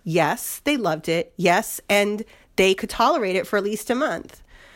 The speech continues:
So thank you to Doctor Carrevoux and Doctor Shillingsburg for their efforts with this normally under-researched group of people with autism.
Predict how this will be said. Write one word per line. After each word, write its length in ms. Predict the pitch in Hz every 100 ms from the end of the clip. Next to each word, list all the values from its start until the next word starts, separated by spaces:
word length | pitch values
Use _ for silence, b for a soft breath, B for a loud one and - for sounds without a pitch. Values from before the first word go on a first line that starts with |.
| B
So 320 | - 262 240 220
thank 300 | 247 247 302
you 80 |
to 160 | 302 330
Doctor 320 | 254 254 311
Carrevoux 480 | - 226 202 202 190
and 120 | 190
Doctor 280 | 190 185 190
Shillingsburg 720 | - 311 285 240 - 180 175
for 100 | -
their 180 | 185 -
efforts 380 | 208 202 170 -
with 160 | 180
this 260 | - 170 -
normally 600 | 190 190 208 220 247 -
under-researched 800 | - 214 254 226 220 - 208 202
group 220 | - 165 165
of 140 | 165
people 240 | 165 160
with 100 | 160
autism. 600 | 156 156 - - - -